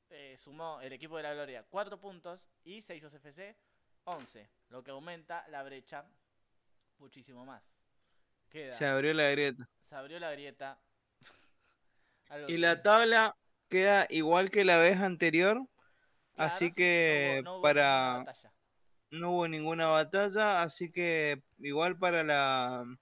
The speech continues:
Speaker 2: para esta semana voy a agarrar y voy a hacerle un diseño lindo a esa tabla y la voy a publicar en el, en nuestro grupo de Facebook,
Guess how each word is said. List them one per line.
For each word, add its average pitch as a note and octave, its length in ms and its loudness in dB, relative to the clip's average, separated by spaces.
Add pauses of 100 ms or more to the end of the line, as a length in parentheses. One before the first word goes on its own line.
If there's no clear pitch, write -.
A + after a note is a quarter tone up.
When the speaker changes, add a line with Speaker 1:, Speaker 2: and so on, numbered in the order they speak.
(840)
Speaker 2:
para D#3 220 2
esta G3 180 -2
semana F#3+ 540 -4
voy F3+ 200 -2
a F3+ 80 2
agarrar E3+ 280 0
y F3 80 -2
voy E3+ 100 -2
a E3+ 60 -2
hacerle E3+ 420 -8
un D#3+ 300 -12
diseño D#3+ 480 -8
lindo G3+ 540 -4 (500)
a C#3+ 160 -2
esa D3+ 280 -8
tabla F3+ 320 -2
y F#3+ 60 -4
la D#3+ 140 -2
voy D3 120 0
a D3+ 120 -2
publicar C#3+ 500 -6
en D3 140 -6
el, B2+ 340 -10 (720)
en D#3+ 300 -4 (180)
nuestro C3 480 0
grupo F#3 420 0
de C3+ 140 4
Facebook, C3+ 800 2